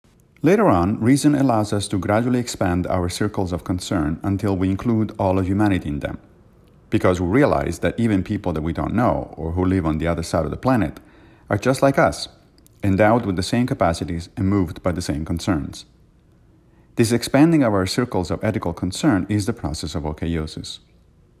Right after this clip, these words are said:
Modern primatologists and developmental psychologists have confirmed this broad scenario, while of course using different terminology. Instead of saying that we are naturally virtuous,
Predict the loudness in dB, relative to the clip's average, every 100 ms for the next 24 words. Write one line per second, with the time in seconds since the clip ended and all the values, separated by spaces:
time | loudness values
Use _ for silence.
0 | _ _ _ _ _ 0 4 4 4 2
1 | 0 0 0 0 -4 -8 -4 0 2 2
2 | 0 0 0 -2 -2 0 0 -2 -4 -10
3 | -12 -12 -6 -4 -2 -4 0 4 4 2
4 | -2 0 0 0 0 2 0 -4 -14 _
5 | _ _ _ _ 2 4 4 4 4 4
6 | 0 -2 0 -2 -2 -4 0 4 4 2
7 | -2 -12 -18 _ _ _ _ _ _ -4
8 | 0 4 4 2 2 2 2 2 2 4
9 | 2 0 -2 0 0 0 -4 -6